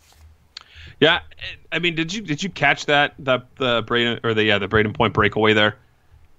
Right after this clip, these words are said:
I mean, I, I went back and watched the replay, and it was like a perfect zone attack by the Lightning 'cause they had a guy with speed coming, just bolting through the middle and it being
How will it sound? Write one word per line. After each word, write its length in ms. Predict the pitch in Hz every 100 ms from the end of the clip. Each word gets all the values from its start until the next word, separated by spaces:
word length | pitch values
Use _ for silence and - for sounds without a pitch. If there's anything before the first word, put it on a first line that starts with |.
| -
I 60 | 127
mean, 140 | 131
I, 60 | 127
I 160 | 131 131
went 180 | 147 139
back 220 | 139 143
and 100 | 123
watched 300 | 117 123 -
the 80 | 117
replay, 580 | 110 117 117 107 98
and 160 | 104 104
it 40 |
was 120 | 107 107
like 160 | 107
a 60 | 101
perfect 520 | - 143 151 165 135
zone 540 | - 127 123 123 120 - - -
attack 500 | - - 117 104 -
by 100 | 127
the 60 | 107
Lightning 340 | 98 113 104
'cause 140 | 95 113
they 80 |
had 160 | 107 123
a 40 |
guy 220 | 110 113 117
with 160 | 113
speed 420 | - - 123 117
coming, 300 | - 113 95 98
just 180 | 120 - -
bolting 300 | 117 117 135
through 100 | 113
the 80 | 104
middle 260 | 113 107
and 100 | 104
it 40 | 101
being 360 | 110 104 98